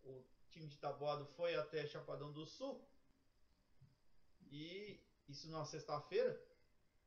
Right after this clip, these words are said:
Na sexta-feira seguinte. E no sábado daquela semana, Asas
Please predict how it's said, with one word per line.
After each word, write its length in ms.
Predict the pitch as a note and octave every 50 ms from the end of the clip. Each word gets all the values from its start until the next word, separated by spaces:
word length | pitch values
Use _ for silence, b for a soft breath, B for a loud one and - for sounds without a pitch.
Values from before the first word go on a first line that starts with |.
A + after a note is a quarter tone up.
| - -
Na 80 | C3 A#2+
sexta-feira 500 | - C#3 C3 - C#3 C3 - D3 C#3+ C#3+
seguinte. 580 | D3 - D#3+ D3 C#3+ D3 D3+ D#3 - - - - -
E 80 | E3
no 460 | E3+ F#3 G#3 G3+ F#3+ F3 D#3+ C#3+ - - - - - - - -
sábado 640 | - - - - E3+ F#3 A3+ F3 F#3 - C3 B2+ B2
daquela 360 | B2 B2 - - C3+ C3+ C#3
semana, 540 | - - D3 C#3 C3+ B2+ C3 C#3 C#3+ C#3+ C#3 - - - - - _ - - - -
Asas 440 | - B2 C3 C#3 C#3+ C#3+ C3+ - -